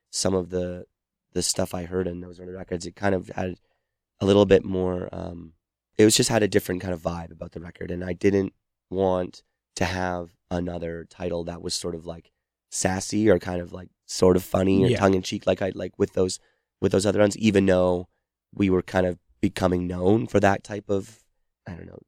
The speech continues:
Speaker 1: image or
Speaker 2: Kinda
Speaker 1: com-,
Speaker 2: snide,
Speaker 1: yeah,
Speaker 2: like,
Speaker 1: like,
Speaker 2: you
Speaker 1: just
Speaker 2: know.
Speaker 1: kind of like that kind of
Speaker 2: Yeah.
Speaker 1: like, "Yeah, whatever." And so it actually was pretty difficult to think of something that was sort of kinda more serious or more sincere that actually fit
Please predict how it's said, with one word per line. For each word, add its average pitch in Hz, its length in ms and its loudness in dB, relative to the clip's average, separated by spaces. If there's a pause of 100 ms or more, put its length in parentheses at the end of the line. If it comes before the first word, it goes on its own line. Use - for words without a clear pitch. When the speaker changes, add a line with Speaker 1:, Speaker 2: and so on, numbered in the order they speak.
(180)
Speaker 1:
image 95 500 -2
or - 40 2
Speaker 2:
Kinda 143 160 6
Speaker 1:
com-, 98 160 4
Speaker 2:
snide, 107 380 0
Speaker 1:
yeah, 107 340 8
Speaker 2:
like, 101 80 6
Speaker 1:
like, 98 160 6
Speaker 2:
you 127 40 2
Speaker 1:
just 110 160 6
Speaker 2:
know. 104 40 -2
Speaker 1:
kind 107 160 6
of 98 100 0
like 92 220 4
that 92 140 2
kind 92 180 -2
of 87 80 -8
Speaker 2:
Yeah. 87 100 -8
Speaker 1:
like, - 80 -14 (120)
"Yeah, 58 260 -16
whatever." - 380 -20 (600)
And 98 260 6
so 107 160 6
it 107 80 10
actually 120 300 6
was 127 100 0
pretty 117 200 2
difficult 101 480 2
to 98 80 -16
think 95 180 -2
of 92 100 -4
something 90 300 -8
that 90 120 -8
was 87 140 -12
sort 87 200 -6
of 85 140 -16 (540)
kinda 95 200 4
more 92 160 4
serious 95 680 2
or 95 60 -4
more 92 160 0
sincere 92 720 -2 (360)
that 104 100 4
actually 95 580 0
fit - 380 -8